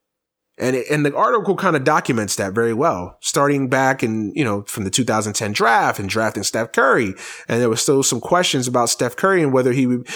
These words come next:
you know, everybody knew he had talent and was a great shooter, but could he develop into something more? Could he be a guy that could be a face of a franchise? Could you build around him? Obviously, he had some, some horrible ankle injuries earlier in his career that really hampered his, his, his,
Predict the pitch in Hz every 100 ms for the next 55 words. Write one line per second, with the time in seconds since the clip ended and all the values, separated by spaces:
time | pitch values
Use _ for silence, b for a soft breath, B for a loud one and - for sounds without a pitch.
0 | B 143 202 302 226 190 190 165 110 -
1 | 156 170 180 - 120 113 107 104 95 110
2 | 135 123 - - 262 147 113 B B B
3 | 135 127 - 185 175 156 143 147 139 135
4 | 123 - 117 117 175 208 117 - 143 135
5 | 139 127 135 135 135 127 117 127 110 117
6 | 110 - 127 127 107 - 139 139 117 90
7 | 80 71 B B B 139 120 110 123 170
8 | 160 117 98 92 95 90 120 127 127 127
9 | 131 127 110 - 110 101 98 B B -
10 | - 107 101 80 - - 147 151 143 135
11 | - 139 147 104 117 110 110 110 107 127
12 | 131 127 117 117 - 123 135 185 147 117
13 | 101 123 135 131 135 185 170 123 120 104
14 | - 135 123 110 120 120 -